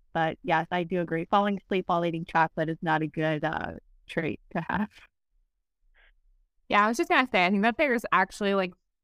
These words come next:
Speaker 2: few harder things than getting sober and staying sober. And,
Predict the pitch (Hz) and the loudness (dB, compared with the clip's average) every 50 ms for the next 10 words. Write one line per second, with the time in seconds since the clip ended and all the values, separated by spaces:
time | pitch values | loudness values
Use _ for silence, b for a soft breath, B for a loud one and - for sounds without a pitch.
0 | _ _ _ - 247 247 247 254 240 220 196 196 196 185 180 - - 190 180 175 | _ _ _ -2 0 2 2 2 2 2 2 2 2 0 -2 -2 -2 0 0 0
1 | 175 165 165 175 - _ _ _ _ - 156 165 165 165 170 165 160 156 151 - | 0 -2 -4 -4 -6 _ _ _ _ -8 -4 -4 -2 -2 -2 -2 -2 -4 -6 -10
2 | _ _ - 170 160 165 165 156 - - 170 165 160 - 165 165 160 160 - - | _ _ -2 0 0 0 0 -2 0 0 2 2 2 0 0 -2 -2 -2 -2 -2
3 | - 160 156 160 156 - - 160 156 151 160 156 151 156 147 147 - _ _ _ | -2 0 0 0 -2 -2 0 0 0 0 0 -2 -2 -2 -2 -6 -8 _ _ _
4 | _ _ _ - 160 165 160 156 156 156 156 147 131 | _ _ _ -4 -2 -2 -2 -2 -2 -4 -4 -6 -8